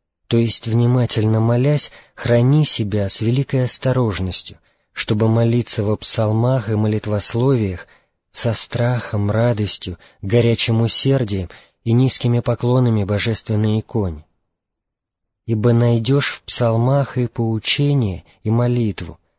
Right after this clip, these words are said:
Не краем языка только произноси, но молись от всего сердца, соединяя воодно и тело, и душу, и ум. Если кто и трудился безрассудно,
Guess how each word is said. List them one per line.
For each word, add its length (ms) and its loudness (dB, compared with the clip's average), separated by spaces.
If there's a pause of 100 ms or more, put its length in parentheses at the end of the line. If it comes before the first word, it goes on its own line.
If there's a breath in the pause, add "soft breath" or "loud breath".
(920)
Не 260 0
краем 520 2
языка 520 -2
только 340 -6
произноси, 840 -2 (580)
но 180 2
молись 460 2
от 100 -4
всего 400 -2
сердца, 640 -4 (260 loud breath)
соединяя 720 2
воодно 640 2 (380 soft breath)
и 100 -2
тело, 640 0 (160 loud breath)
и 120 0
душу, 580 0 (160 soft breath)
и 100 4
ум. 400 0 (1900)
Если 480 0
кто 320 0
и 220 2
трудился 720 0
безрассудно, 1000 -2